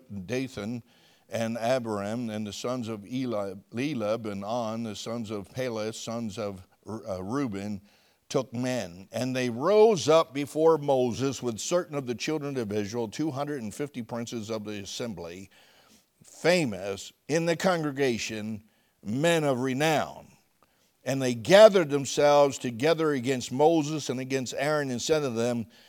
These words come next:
'Ye take too much upon you, seeing all the congregation are holy.'" Well, they were holy. Why in the world did they constantly be judged by God? Well, that's just a thought. It's every one of them. And the Lord is among them.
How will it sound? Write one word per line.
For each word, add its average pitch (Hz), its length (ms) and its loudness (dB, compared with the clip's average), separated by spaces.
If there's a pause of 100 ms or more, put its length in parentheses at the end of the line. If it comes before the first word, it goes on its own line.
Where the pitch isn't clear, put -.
(160)
'Ye 135 180 2
take 190 440 4
too 196 240 0
much 160 400 6
upon 135 480 -2
you, 117 180 -2
seeing 135 640 0
all 156 240 8
the 151 100 0
congregation 123 720 -2
are 110 140 -4
holy.'" 98 720 -2 (880)
Well, 113 340 -10
they 110 140 -8
were 113 140 -10
holy. 120 360 -8
Why 113 260 -6
in 127 60 -12
the 113 60 -12
world 113 300 -10
did 107 100 -10
they 101 100 -12
constantly 120 480 -12
be 101 180 -10
judged 110 460 -12
by 87 140 -12
God? 107 340 -8 (800)
Well, 87 120 -10
that's 92 200 -8
just 92 240 -12
a - 40 -20
thought. 78 320 -14 (460)
It's 107 160 -6
every 202 320 8
one 185 280 8
of 104 160 -4
them. - 320 -18 (580)
And 147 200 2
the 139 100 2
Lord 175 420 12
is 143 160 2
among 147 420 2
them. 95 460 -8